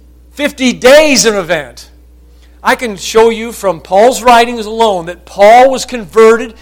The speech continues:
in thirty-two A D. But speaking of Paul, the last argument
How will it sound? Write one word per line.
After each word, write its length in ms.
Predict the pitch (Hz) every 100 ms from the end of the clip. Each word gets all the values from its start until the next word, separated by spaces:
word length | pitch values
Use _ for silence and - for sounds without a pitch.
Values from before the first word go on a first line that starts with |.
| - -
in 200 | 170 156
thirty-two 1600 | _ 233 233 240 233 240 240 - - - 233 220 208 208 202 - _
A 480 | 190 185 180 175 170
D. 540 | 127 160 143 120 110 _ _ _ _ _ _ _ _
But 80 | -
speaking 340 | - 285 247 285
of 140 | 214
Paul, 560 | 185 156 143 165 - _ _ _ _ _ _ _ _ _ _ _ _ _ _ _ _ _ _ _ _
the 80 | 160
last 400 | 160 196 196 -
argument 520 | 165 156 139 139 -